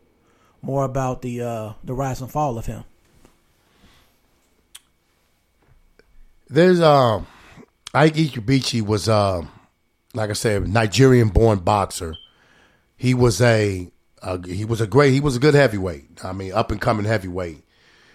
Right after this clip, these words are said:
Speaker 2: But as, you know, Bean was saying, uh, um, boxers had their rise and there had they fall, including, um, the great Mike Tyson. You know, he,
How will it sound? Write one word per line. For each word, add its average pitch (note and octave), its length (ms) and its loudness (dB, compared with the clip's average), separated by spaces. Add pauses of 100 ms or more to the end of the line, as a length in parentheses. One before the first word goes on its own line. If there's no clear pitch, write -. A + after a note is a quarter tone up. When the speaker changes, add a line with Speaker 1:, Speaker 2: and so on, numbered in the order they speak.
(220)
Speaker 2:
But A2+ 160 0
as, A2+ 420 0
you A2+ 60 0
know, G2 420 0 (160)
Bean A#2 300 2
was G#2 140 -2
saying, G#2+ 440 -2
uh, G2 500 -8
um, A#2+ 460 0
boxers C3 640 0
had A2+ 260 -2
their A2+ 140 2
rise G#2+ 680 0 (640)
and A#2+ 140 2
there G#2 140 0
had G#2 260 -2
they F#2+ 120 -4
fall, E2+ 440 -6 (140)
including, G#2+ 760 -2 (120)
um, F#2 540 -4 (300)
the G2+ 120 -8
great A2 280 0
Mike G#2 240 -2
Tyson. F#2 480 -4 (640)
You G#2 160 -6
know, G2+ 220 0
he, A#2+ 600 -2